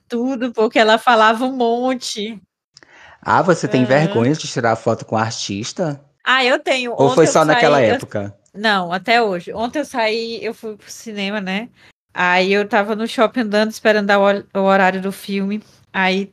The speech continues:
Speaker 1: tinha um rapaz que é aqui de São Luís, que o nome dele é Fernando, ele é influenciador, ele é bem conhecido, sabe? Não sei se tu conhece, que ele faz uns vídeos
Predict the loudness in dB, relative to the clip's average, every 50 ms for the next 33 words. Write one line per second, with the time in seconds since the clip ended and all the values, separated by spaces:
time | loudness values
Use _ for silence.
0 | _ _ -8 -4 -2 -2 0 0 -2 -2 0 0 0 0 0 0 0 2 2 0
1 | -2 -4 -8 -10 -10 -10 -10 -10 -12 -16 -16 -16 -16 -14 -14 -12 -10 -8 -8 -10
2 | -10 -12 -14 _ -20 _ _ _ _ _ _ _ _ _ _ _ _ _ _ _
3 | -8 -6 -4 -2 -2 -2 -4 -2 -2 -2 -2 -2 -2 -2 0 0 0 0 0 -2
4 | -2 -2 -2 -2 -2 0 0 -2 -2 -2 -4 -4 -4 -2 0 0 2 2 2 4
5 | 4 4 4 2 2 4 2 4 4 4 2 2 0 0 0 0 -2 -4 -8 -10
6 | -6 -4 -2 -2 -2 -2 -4 -8 -8 _ _ _ _ _ _ _ _ _ _ _
7 | _ _ _ -8 -2 2 2 2 2 -2 -4 0 0 2 2 2 2 2 0 0
8 | -4 -8 -16 -16 -16 -16 _ _ _ _ _ _ _ _ _ _ _ _ _ _
9 | -4 -2 -2 0 2 2 4 4 4 0 0 0 -2 -2 -2 -2 -6